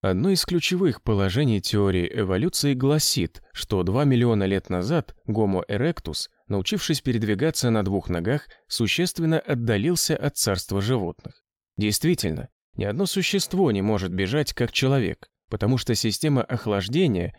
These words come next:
за счёт пота настроена на долгий бег. Мы любого зверя настигнем. Не так быстро на рывках, но всё равно всех догоним. Мы можем бежать четыре часа и больше, потому что созданы для бега.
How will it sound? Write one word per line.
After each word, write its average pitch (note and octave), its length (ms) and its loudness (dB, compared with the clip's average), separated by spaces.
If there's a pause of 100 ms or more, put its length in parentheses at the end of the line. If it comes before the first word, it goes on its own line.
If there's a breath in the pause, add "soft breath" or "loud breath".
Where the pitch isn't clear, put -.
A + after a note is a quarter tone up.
(120)
за G#2+ 160 -2
счёт - 320 -2
пота D3+ 500 -2
настроена C#3+ 680 0
на C3+ 220 2
долгий G#2 400 2
бег. - 380 -4 (340)
Мы F3+ 200 4
любого E3+ 500 2
зверя D3 380 2
настигнем. G#2 580 -2 (340)
Не A2 120 -2
так A#2 260 0
быстро B2 360 2
на A2+ 100 4
рывках, A#2+ 600 -2
но F2+ 180 -2
всё D3 200 0
равно B2 380 2
всех C3+ 380 -2
догоним. F#2 520 -2 (380)
Мы D#3+ 140 0
можем D3 340 2
бежать A#2+ 460 0
четыре E3 440 0
часа C#3+ 360 0
и C#3+ 160 -2
больше, C3+ 540 0 (180)
потому D3+ 300 2
что - 280 0
созданы G2+ 600 0
для G2 160 2
бега. G#2 320 -2